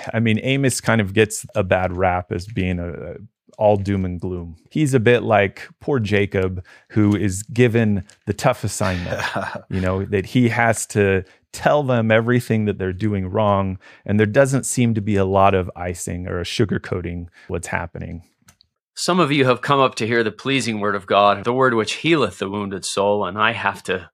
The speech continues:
Speaker 3: enlarge the wounds of those that are already wounded. Don't you feel for Jacob <laughs> 'cause of that?
Speaker 2: Yeah.
Speaker 3: He's, "I, I had another talk prepared, but I have to give this one."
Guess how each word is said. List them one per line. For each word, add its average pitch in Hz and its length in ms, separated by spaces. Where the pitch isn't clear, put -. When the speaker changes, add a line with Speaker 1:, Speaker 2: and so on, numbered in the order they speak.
Speaker 3:
enlarge 110 540
the 107 100
wounds 113 320
of 92 80
those 104 280
that 92 100
are 95 120
already 101 340
wounded. 98 480
Don't 123 160
you 110 80
feel 123 240
for 110 160
Jacob 107 460
<laughs> - 140
'cause 117 240
of 110 100
that? 104 240
Speaker 2:
Yeah. 90 480
Speaker 3:
He's, 107 160
"I, 196 220
I 202 120
had 214 120
another 139 280
talk 131 320
prepared, 123 520
but 110 220
I 156 100
have 143 220
to 127 100
give 110 200
this 123 260
one." 147 360